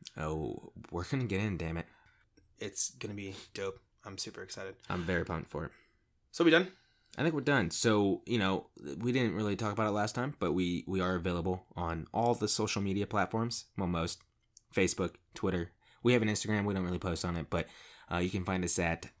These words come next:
Speaker 1: Rotcast. That's R O T K A S T on all of those, and rotcast dot com. Feel free to send us any feedback, you know, all three of you listening right now.
Speaker 2: As long as
Speaker 1: to,
Speaker 2: it's
Speaker 1: uh,
Speaker 2: positive, we don't wanna hear about your fucking complaints.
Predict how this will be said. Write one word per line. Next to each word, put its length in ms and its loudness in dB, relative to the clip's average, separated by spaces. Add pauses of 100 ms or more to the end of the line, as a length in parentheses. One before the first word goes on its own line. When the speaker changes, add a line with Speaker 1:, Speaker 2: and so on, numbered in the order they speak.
(100)
Speaker 1:
Rotcast. 600 2
That's 120 -4
R 140 0
O 80 0
T 460 -2
K 260 0
A 260 2
S 220 0
T 320 -2
on 100 -6
all 140 0
of 80 0
those, 220 0
and 240 -4
rotcast 600 -2 (180)
dot 280 0
com. 440 -2 (440)
Feel 260 0
free 260 2
to 480 0
send 280 0
us 220 0 (100)
any 160 4
feedback, 500 2 (120)
you 80 -4
know, 240 -2
all 340 0
three 260 2
of 60 4
you 140 2
listening 320 0
right 160 -4
now. 180 -2 (260)
Speaker 2:
As 80 -6
long 140 2
as 80 -2
Speaker 1:
to, 140 4
Speaker 2:
it's 60 6
Speaker 1:
uh, 40 6
Speaker 2:
positive, 320 2
we 80 -2
don't 100 0
wanna 140 -4
hear 160 -6
about 160 -4
your 80 -8
fucking 300 -8
complaints. 400 -10